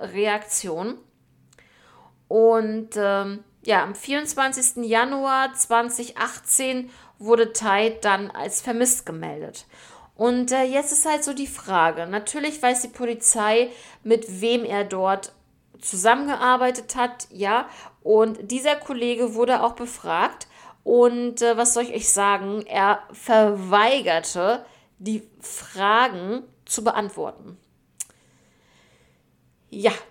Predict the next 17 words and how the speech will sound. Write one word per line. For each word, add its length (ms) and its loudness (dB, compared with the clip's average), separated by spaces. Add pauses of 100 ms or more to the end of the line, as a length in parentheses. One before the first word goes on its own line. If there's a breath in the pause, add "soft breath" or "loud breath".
(420)
das 480 4
ist 240 2
schon 260 0
mal 240 2
so 140 -4
komisches 840 -2
Anzeichen, 920 -2
ja. 360 4
Er 200 2
wurde 340 0
aber 580 4
wieder 240 2
freigelassen. 960 -2
Er 180 -2
wurde 160 -2
dann 320 -4
nur 320 -2